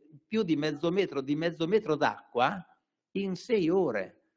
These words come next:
dopo quattro mesi che non pioveva, dove l'acqua batteva sul terreno e scendeva automaticamente a valle, non penetrava per niente, era, il terreno era duro come questo tavolo, cioè una cosa incredibile. Quindi rispetto a questo la preoccupazione è chiaro che rimane sempre,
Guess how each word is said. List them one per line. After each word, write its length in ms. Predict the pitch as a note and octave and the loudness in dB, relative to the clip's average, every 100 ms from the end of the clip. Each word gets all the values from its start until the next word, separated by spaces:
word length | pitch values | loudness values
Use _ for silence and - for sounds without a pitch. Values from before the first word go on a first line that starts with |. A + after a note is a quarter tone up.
| _ | _
dopo 480 | - C#3+ A3+ A3+ E3+ | -8 0 2 2 -2
quattro 360 | - G3 G3+ F#3 | 0 0 2 2
mesi 280 | G#3+ G3+ F3 | 2 2 0
che 120 | F3 | -2
non 180 | F#3 F#3 | -2 0
pioveva, 500 | F3+ E3+ F#3+ C#3+ B2+ | 0 4 4 2 2
dove 280 | F#3+ F#3 | 2 2
l'acqua 360 | F#3 G3+ - D3+ | 2 0 0 -2
batteva 720 | D3 D#3+ - G#3 E3+ C#3 B2 | 0 -2 2 4 6 4 -2
sul 300 | - - F3+ | -6 0 0
terreno 420 | F#3+ F3+ G3+ A3 F3 | 2 0 2 0 0
e 40 | |
scendeva 340 | E3 E3 G3 | -2 0 0
automaticamente 560 | E3+ D#3+ D#3 E3 F#3+ F3+ | 2 0 0 0 0 0
a 60 | D#3 | 0
valle, 300 | F3+ C#3+ C3+ | 0 -2 -4
non 260 | D3 D3 | -4 -4
penetrava 480 | E3 D#3+ D#3 F#3+ D#3 | -2 -2 -2 -2 -2
per 160 | D#3 C#3+ | -2 -2
niente, 320 | E3+ C#3 D3 | -2 -2 0
era, 100 | D3 | 0
il 260 | C#3+ D3+ - | -2 -6 -2
terreno 300 | D#3+ F#3 D#3 | 0 2 2
era 120 | C#3 | 2
duro 260 | C#3 E3+ C#3+ | 2 0 0
come 180 | D3+ | -2
questo 260 | D3 D3+ C#3+ | -2 -2 -2
tavolo, 400 | C#3+ C3+ G#2+ G2+ _ - | 0 2 0 -6 _ -12
cioè 120 | - | -4
una 140 | E3+ E3+ | -2 0
cosa 200 | G#3+ F3+ | -2 -2
incredibile. 760 | D#3 D3+ D#3+ F#3+ E3 A#2+ G2+ - _ _ _ _ | -4 -2 -2 -2 -6 -8 -14 -16 _ _ _ _
Quindi 520 | - E3+ C#3+ C3+ - - _ _ _ _ _ _ _ | -4 -2 -2 -4 -8 -20 _ _ _ _ _ _ _
rispetto 680 | C#3+ D#3 D#3 F#3 F3+ F#3 F3+ | -4 -4 2 2 4 2 2
a 160 | E3+ D#3+ | 0 2
questo 360 | G3+ G3+ E3+ | 2 2 0
la 100 | D3+ | -2
preoccupazione 600 | C#3+ C#3+ A2 G#2+ F#3 D#3+ | 0 -4 -4 -2 2 2
è 40 | D3 | 2
chiaro 280 | E3 D3 | 2 2
che 140 | C#3 C#3 | 0 0
rimane 400 | C#3 C3+ C3 B2 | 0 -2 -4 -4
sempre, 580 | - G#2+ G2 F#2 F#2 | -4 -6 -6 -14 -18